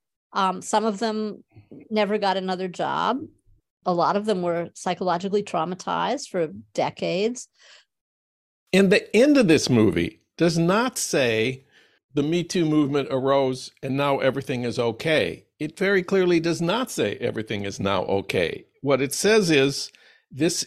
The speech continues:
Speaker 2: is the story of how easy it is for predatory men in power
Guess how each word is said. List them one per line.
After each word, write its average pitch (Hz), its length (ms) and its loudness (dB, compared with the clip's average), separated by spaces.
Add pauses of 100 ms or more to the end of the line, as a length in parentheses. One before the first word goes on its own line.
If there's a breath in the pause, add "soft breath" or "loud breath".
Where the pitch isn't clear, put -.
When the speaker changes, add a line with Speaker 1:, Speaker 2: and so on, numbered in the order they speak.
Speaker 2:
is 151 220 0
the - 140 -6
story 135 720 4
of 123 140 0
how 139 340 0
easy 180 400 0
it 180 180 -2
is 139 640 -2
for 151 160 -2
predatory 156 800 2
men 143 360 0
in 127 220 -4
power 117 640 0